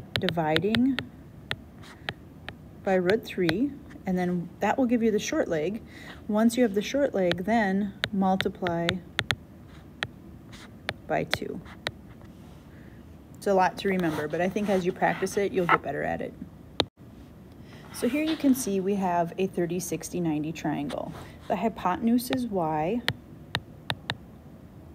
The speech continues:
The short leg is across from the thirty, so the short leg is over here, X, and then that means twelve is the long leg.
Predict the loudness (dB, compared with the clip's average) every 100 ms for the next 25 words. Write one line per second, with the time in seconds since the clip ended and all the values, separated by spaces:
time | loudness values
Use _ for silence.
0 | -20 -20 -20 -20 -18 -18 -18 -18 -18 -18
1 | -6 -4 0 6 6 6 4 4 2 0
2 | -4 0 2 2 0 2 2 2 4 4
3 | 2 0 0 -2 -4 -6 -4 -4 0 -2
4 | 0 0 -2 -2 -4 -2 -2 -2 -4 -6
5 | -10 -10 -4 -6 -6 -16 -4 -4 -4 -20
6 | -4 -2 -2 -4 -14 -8 -2 0 2 2
7 | 0 2 2 2 0 -2 0 2 2 2
8 | -2 -4 -2 -2 0 0 0 -2 -4 -8